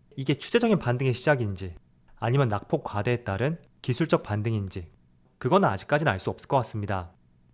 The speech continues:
그렇지만 한 번에 반등이 나왔다는 것은 분명히 저점이라는 인식이 있었고 그에 따른 매수가 들어왔겠죠. 자, 그래서 국내 시장 같은 경우에도 보면 마찬가지로 동일한 시기에 오월 십 일 이때 최저점을 한번 기록하고 나서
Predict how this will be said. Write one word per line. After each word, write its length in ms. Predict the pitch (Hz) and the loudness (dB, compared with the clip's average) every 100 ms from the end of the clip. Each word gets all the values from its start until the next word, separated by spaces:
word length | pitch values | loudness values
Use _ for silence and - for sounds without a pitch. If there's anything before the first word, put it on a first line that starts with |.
| - - - | -20 -16 -2
그렇지만 320 | 139 139 135 | 0 2 0
한 140 | 175 | 4
번에 160 | 208 180 | 4 4
반등이 380 | - 104 143 139 | 2 -2 0 0
나왔다는 340 | 104 - 98 | 0 -2 -6
것은 420 | 92 90 131 92 - - | -8 -4 -4 -4 -10 -6
분명히 300 | 117 139 143 | 0 2 0
저점이라는 580 | - 107 151 160 143 101 | -4 -2 0 2 2 0
인식이 240 | 101 113 | -4 -6
있었고 640 | 90 98 - 139 165 - _ _ _ _ _ _ - | -6 -8 -2 -2 -2 -8 _ _ _ _ _ _ 0
그에 160 | 131 | 2
따른 220 | 135 165 | 4 4
매수가 320 | 107 101 123 - | 2 0 -2 0
들어왔겠죠. 680 | 113 107 107 - 135 - _ _ _ _ _ _ _ | -2 -2 -8 -2 -2 -4 _ _ _ _ _ _ _
자, 240 | - 107 - | 0 0 2
그래서 180 | 151 | -2
국내 260 | 143 131 180 | 0 2 2
시장 200 | 185 196 | 4 4
같은 160 | 190 180 | 4 4
경우에도 240 | 156 127 | 4 2
보면 500 | - 101 110 123 82 _ _ _ _ _ _ _ _ _ - | 0 -2 0 0 -4 _ _ _ _ _ _ _ _ _ -2
마찬가지로 560 | 113 - 175 170 147 | 0 2 4 4 4
동일한 380 | - 123 160 160 | 2 2 4 2
시기에 420 | 127 107 101 85 _ _ - - | 0 -6 -6 -8 _ _ -14 0
오월 200 | 120 131 | 2 2
십 280 | - 165 135 | 2 0 0
일 220 | 90 82 _ | -2 -8 _
이때 220 | - 107 151 | -8 0 0
최저점을 500 | - 220 - 131 120 | 2 0 0 0 0
한번 160 | 120 | 0
기록하고 360 | - 113 123 110 | -4 -2 0 -2
나서 480 | 87 - 113 82 | -6 -4 -4 -4